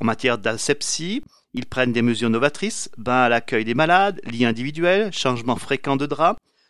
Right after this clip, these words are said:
chambres d'isolement pour les plus atteints, mesures de quarantaine contre les épidémies.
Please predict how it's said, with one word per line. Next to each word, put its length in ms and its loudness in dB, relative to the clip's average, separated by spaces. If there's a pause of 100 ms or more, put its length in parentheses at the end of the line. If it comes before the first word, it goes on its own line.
(120)
chambres 340 2
d'isolement 480 2
pour 160 0
les 80 0
plus 220 -2
atteints, 260 0 (380)
mesures 260 2
de 80 0
quarantaine 640 0
contre 300 -4
les 180 -2
épidémies. 440 -2